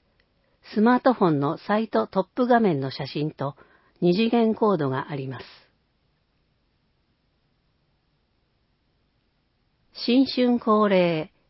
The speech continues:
海老名市消防出初め式。問い合わせ、消防総務課。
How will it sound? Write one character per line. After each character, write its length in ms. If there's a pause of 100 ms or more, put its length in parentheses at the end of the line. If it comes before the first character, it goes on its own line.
(100)
海 260
老 100
名 60
市 320
消 260
防 240
出 140
初 160
め 120
式。 360 (840)
問 260
い 60
合 60
わ 120
せ、 300 (220)
消 280
防 220
総 240
務 140
課。 240